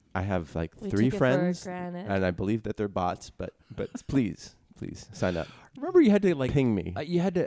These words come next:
Speaker 3: get a, an invite code. I remember people saying, "Do you have an invite code? I need to get on Google Plus before it dropped." No one uses Google Plus, right?
Speaker 1: I, well, that's
Speaker 2: That's
Speaker 1: how
Speaker 2: how Facebook
Speaker 1: it,
Speaker 2: started.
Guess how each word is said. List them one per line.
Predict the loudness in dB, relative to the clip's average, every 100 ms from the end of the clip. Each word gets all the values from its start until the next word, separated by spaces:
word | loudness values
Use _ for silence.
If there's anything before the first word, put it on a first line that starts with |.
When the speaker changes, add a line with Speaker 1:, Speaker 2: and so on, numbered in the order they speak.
| -2
Speaker 3:
get | -4 -2
a, | -4 -6
an | -6 0
invite | 2 4 0 -2 -4
code. | -4 -2 -2
I | -2
remember | 0 -2
people | -4 -8 -6 -4 -4
saying, | -4 -4 -2
"Do | 0
you |
have | 2
an | 2
invite | 0 -2 -2
code? | -2 0
I | 0
need | -4
to | -4
get | -4
on | -4
Google | -4 -6 -8
Plus | -6 -6 -6
before | -12 -6 -6
it | -4
dropped." | -6 -6 -6
No | -2 0
one | 0 -2 -2
uses | 0 0 -2 -6
Google | -4 -4 -6
Plus, | -8 -12 -12 -14 -20 _
right? | -2 2 4 2
Speaker 1:
I, | 0
well, | 0 2
that's | 2 2
Speaker 2:
That's |
Speaker 1:
how | 2
Speaker 2:
how | 2
Facebook | 0 -4 -4 -2
Speaker 1:
it, | 0
Speaker 2:
started. | 0 -6